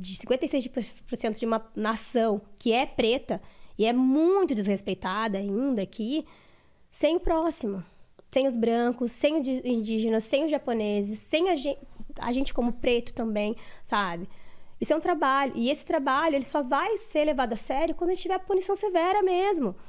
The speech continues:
Então, quando a gente vai num ambiente esportivo, onde você tem uma pessoa desrespeitando, e é o que é mais <laughs> louco, às vezes o cara tem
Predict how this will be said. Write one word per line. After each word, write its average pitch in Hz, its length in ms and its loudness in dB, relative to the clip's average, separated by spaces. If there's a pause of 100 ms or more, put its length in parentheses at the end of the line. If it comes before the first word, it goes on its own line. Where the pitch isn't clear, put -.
(400)
Então, 330 140 2
quando 392 160 -2
a 403 40 2
gente 403 160 -4
vai 381 160 -2
num 508 140 4
ambiente 339 220 4
esportivo, 254 680 -2
onde 269 280 2
você 311 220 -4
tem 226 480 2 (420)
uma 247 100 0
pessoa 262 260 -2
desrespeitando, 285 1080 0 (1300)
e 247 100 4
é 277 140 4
o 277 60 2
que - 180 0
é 330 40 6
mais 320 220 0
<laughs> - 20 2
louco, 330 360 4
às 247 80 2
vezes 262 200 2
o 311 60 -4
cara 294 240 0
tem 302 340 0